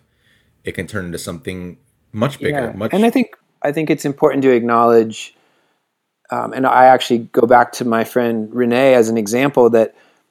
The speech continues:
Speaker 2: some of it is timing, and there's this, you know, control is such a hard one because we want to control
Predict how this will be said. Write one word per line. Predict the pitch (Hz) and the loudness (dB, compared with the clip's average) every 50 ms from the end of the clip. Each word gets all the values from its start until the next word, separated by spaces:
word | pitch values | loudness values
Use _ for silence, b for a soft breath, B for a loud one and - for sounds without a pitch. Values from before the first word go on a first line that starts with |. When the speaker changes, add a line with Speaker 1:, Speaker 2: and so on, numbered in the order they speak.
| _ - | _ -10
Speaker 2:
some | - - 170 180 190 | 0 0 2 4 4
of | 185 165 | 4 4
it | 160 143 | 4 4
is | 135 123 - | 2 0 -2
timing, | - 127 120 120 131 147 156 170 180 185 180 165 | -4 -4 -2 -2 -2 -2 -2 -2 -2 -4 -6 -8
and | - 131 127 127 | -8 -6 -4 -2
there's | 123 123 117 123 | -2 -2 -4 -4
this, | 123 123 117 - - - - - _ _ _ _ _ _ - | -4 -6 -6 -6 -10 -12 -14 -16 _ _ _ _ _ _ -8
you | 135 131 | -6 -4
know, | 131 120 113 | -4 -4 -6
control | - - 143 131 - - 139 131 139 143 147 135 | -4 -4 -4 -4 0 2 4 4 6 6 6 4
is | 120 113 | 2 2
such | - - 131 123 - | -2 -4 -4 -2 -2
a | 127 | -4
hard | - 131 127 135 143 135 | 0 2 2 2 2 2
one | 131 123 117 113 | 0 -2 -2 -4
because | 117 113 - 131 123 110 110 113 | -4 -4 0 -2 -2 -2 -2 0
we | 120 143 147 | 4 4 6
want | 131 123 127 131 143 139 - | 6 4 2 2 0 -2 -2
to | - 147 123 | -4 -4 -2
control | - - 131 123 - - - 123 120 120 120 120 117 113 110 _ | -2 -2 -6 -6 -6 -4 -2 0 2 4 4 4 2 0 -2 _